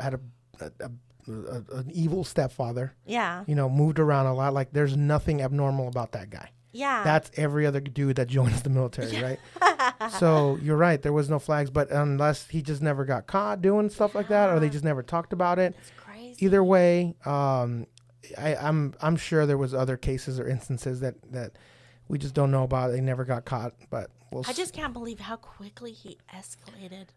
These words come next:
Speaker 1: But he's been in there since that time, so
Speaker 2: Mm-hmm.
Speaker 1: since eighty-six. That's a long time, and he's probably not gonna get, you said the last time somebody got,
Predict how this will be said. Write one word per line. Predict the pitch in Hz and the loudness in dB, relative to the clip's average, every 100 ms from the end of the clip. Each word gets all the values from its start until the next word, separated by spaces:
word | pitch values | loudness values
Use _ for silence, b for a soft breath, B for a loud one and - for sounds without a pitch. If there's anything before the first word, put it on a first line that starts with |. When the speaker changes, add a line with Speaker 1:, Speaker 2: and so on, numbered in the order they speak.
| _ | _
Speaker 1:
But | 151 | -2
he's | 170 | 2
been | 147 180 | 4 4
in | 180 | 6
there | 170 170 | 4 4
since | - 165 - | 0 -2 0
that | 170 165 | -2 0
time, | 175 185 165 | 0 0 -2
so | - 147 135 | -2 -2 -4
Speaker 2:
Mm-hmm. | 220 214 214 220 240 | -10 -16 -18 -18 -14
Speaker 1:
since | - 151 | -8 -6
eighty-six. | 147 151 143 160 160 - - - - | -4 -4 -2 -2 -2 -4 -20 -20 -18
That's | - | -8
a | 156 | -2
long | 156 160 160 | 0 0 0
time, | 170 160 151 | 0 0 -2
and | 135 | -2
he's | 160 160 | -4 -4
probably | - 156 156 160 | -2 -2 0 -2
not | 151 151 | -2 -4
gonna | 156 160 | -4 -4
get, | 156 156 | -4 -4
you | 160 | -2
said | 175 | -2
the | 147 | 0
last | 147 156 - | -2 -2 -2
time | 165 | -4
somebody | - 165 160 | -2 -2 -2
got, | 156 151 | 0 -2